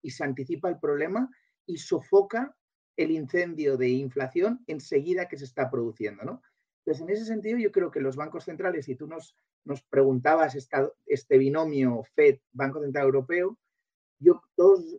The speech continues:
todos nos acordamos de noviembre, mm, del veintiuno, cuando Powell, eh, tiene que hacer un ejercicio de honestidad que hacía tiempo que no veíamos hacer en un banco central y reconoce abiertamente que se ha equivocado, que se ha equivocado y que seguramente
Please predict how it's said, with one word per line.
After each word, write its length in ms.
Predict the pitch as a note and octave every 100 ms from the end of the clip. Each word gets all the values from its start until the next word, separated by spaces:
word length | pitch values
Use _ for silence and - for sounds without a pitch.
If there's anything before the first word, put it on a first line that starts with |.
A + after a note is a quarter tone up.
| _
todos 320 | F3 F3+ F3+ E3+
nos 180 | D#3
acordamos 520 | E3 D3 D3+ D#3+ D3+ C3+
de 120 | C#3
noviembre, 680 | C3 C#3+ D#3+ D3 B2+ A2 - _
mm, 720 | D3 C3+ B2+ B2 A#2+ A#2 A#2 -
del 220 | B2+ C3
veintiuno, 680 | C3 B2+ B2+ D3 D3 B2 - _
cuando 640 | C3+ B2+ B2+ A#2+ A#2+ -
Powell, 460 | D3+ D3 B2 G#2+ - _ _ _ _
eh, 320 | B2+ B2+ B2
tiene 240 | A#2 C#3+ D#3
que 60 | C#3
hacer 160 | D3+
un 60 | D3+
ejercicio 480 | D3+ B2+ D3 C#3+ C#3+
de 60 |
honestidad 460 | C#3+ C3 - C#3+ D#3
que 60 |
hacía 260 | C3 C#3+ C3
tiempo 260 | C#3 C3+ B2
que 80 |
no 100 | C3
veíamos 380 | C3 C3+ C3 B2+
hacer 220 | B2+ C#3
en 80 | C3
un 80 | A#2+
banco 280 | B2 B2 B2+
central 440 | B2+ B2 B2+ D3 B2+ _ _
y 120 | D#3+
reconoce 500 | D3 C#3 C#3+ F3 -
abiertamente 640 | F3 F3 - D3+ D#3+ C3
que 120 | B2 C3
se 140 | E3+
ha 40 |
equivocado, 640 | D#3+ F3+ C3 B2 A#2 - - _ _ _ _
que 80 | C3+
se 140 | -
ha 20 | G#3+
equivocado 480 | - D3 C3+ D#3
y 80 | D#3+
que 100 | D#3
seguramente 880 | - C#3 F3+ E3 F3 E3+ C3+ B2